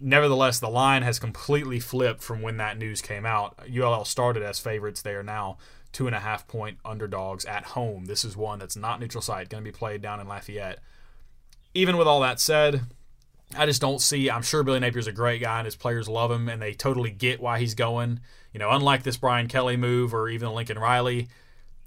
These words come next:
I don't think anybody can judge Napier from leaving a school that just flat out can't pay him and can't provide him the opportunities that a school like Florida can. So I'm sure his players aren't too beat up about it, but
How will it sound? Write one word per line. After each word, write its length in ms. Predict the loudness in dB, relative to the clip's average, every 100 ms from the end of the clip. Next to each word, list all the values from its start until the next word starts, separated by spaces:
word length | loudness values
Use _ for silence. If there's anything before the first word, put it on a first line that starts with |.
| 2
I 80 |
don't 100 | 4
think 140 | 4 2
anybody 320 | 2 2 2
can 180 | -2 -4
judge 640 | 2 4 4 2 -4 -6 _ -20 -16 -2
Napier 640 | 2 2 2 0 0 -4
from 280 | -6 -4 -2
leaving 300 | 0 0 0
a 60 | 0
school 260 | 0 0
that 140 | -2 -2
just 220 | -2 -4 -8
flat 300 | -6 4 6
out 140 | 6 2
can't 280 | -4 -4 -2
pay 240 | 0 2
him 160 | 2 0
and 80 |
can't 220 | -2 -6 -4
provide 300 | -2 -2 -2
him 40 |
the 80 | -4
opportunities 440 | -6 -6 -6 -4
that 100 | -4
a 20 |
school 160 | -4 -4
like 120 | -6
Florida 280 | -4 -2 -2
can. 380 | -2 -4 -4 -8 -14 -20 -10
So 120 | -6
I'm 60 | 0
sure 260 | 4 6
his 140 | 4 2
players 500 | 4 6 6 4 4
aren't 280 | 2 0
too 200 | -4 -2 -2
beat 200 | 0 0
up 140 | 2
about 280 | 6 8 8
it, 160 | 4 -6 -20 _ _ _ -20 -20 0
but 460 | 8 8 8 2